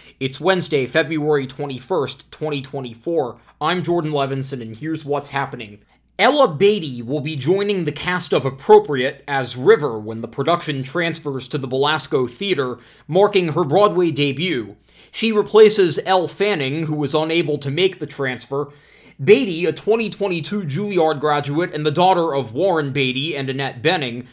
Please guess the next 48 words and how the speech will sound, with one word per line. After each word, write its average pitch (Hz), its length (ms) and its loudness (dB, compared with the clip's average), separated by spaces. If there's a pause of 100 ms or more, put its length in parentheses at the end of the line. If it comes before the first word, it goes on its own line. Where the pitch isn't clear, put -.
(100)
can 170 180 -2
currently 202 400 2
be 170 140 -6
seen 185 260 -4
on 165 160 0
the 156 140 -8
F 196 200 0
X 202 220 0
series 156 500 -6
Feud, 143 480 -2
Capote 175 540 -2
versus 139 440 -4
the 120 60 -14
Swans. 120 720 -4 (320)
She 226 220 -2
joins 202 340 4
a 180 60 -2
Broadway 175 400 0
cast 175 460 -6
that 156 80 0
also 170 340 2
includes 147 480 -6
Sarah 170 340 2
Paulson, 180 640 -4
Corey 175 380 -2
Stoll, 170 420 0
Natalie 165 460 -4
Gold, 160 340 0
and 135 160 -2
Michael 139 340 -4
Esper, 143 520 -2
among 131 360 -2
others. 127 480 -2 (520)
Appropriate, 196 680 4
which 185 200 -2
is 185 100 -2
currently 208 460 6
running 175 420 0
with 220 240 6
Fanning 160 480 -2
through 165 200 -6
March 170 340 0
third 185 320 0
at 143 100 0
the - 80 -6
Helen 165 360 0
Hayes 135 380 -4
Theater, 143 460 -4